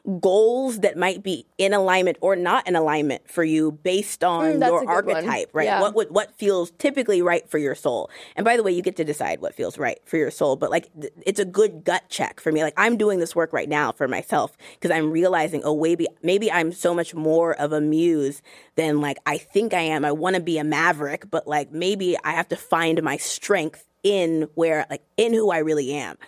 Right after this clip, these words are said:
Speaker 1: I probably would feel much more in alignment that way. So the magician is a person who's a visionary. They're usually charismatic. They're able to, like, turn ideas into reality, right? Um,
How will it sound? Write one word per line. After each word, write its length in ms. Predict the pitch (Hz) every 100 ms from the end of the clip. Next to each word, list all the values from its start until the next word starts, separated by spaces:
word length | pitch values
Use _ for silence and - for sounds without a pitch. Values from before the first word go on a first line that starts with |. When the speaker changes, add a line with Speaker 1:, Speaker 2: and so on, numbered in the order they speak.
| -
Speaker 1:
I 60 | -
probably 200 | 202 196
would 100 | 165
feel 140 | 160
much 180 | 156 147
more 100 | 151
in 60 | 139
alignment 440 | 113 127 110 - -
that 160 | -
way. 180 | 95 - - - - -
So 240 | 247 226
the 140 | 220 226
magician 880 | 220 190 254 440 - 151 165 277 - _ _ _ _ -
is 140 | 202
a 60 | 220
person 260 | 240 247
who's 220 | 233 202
a 60 | 185
visionary. 840 | 165 170 220 247 233 226 220 214
They're 100 | 185
usually 240 | 160 160 151
charismatic. 920 | - 170 160 165 160 185 202 196 - - - -
They're 100 | 190
able 240 | 196 208 214
to, 80 | 196
like, 160 | -
turn 320 | - 247 233
ideas 460 | 220 190 180 165 160
into 220 | 156 151
reality, 520 | 123 117 69 78 - - _ _
right? 300 | - 135 107 - - - -
Um, 600 | 180 175 165 160 160 151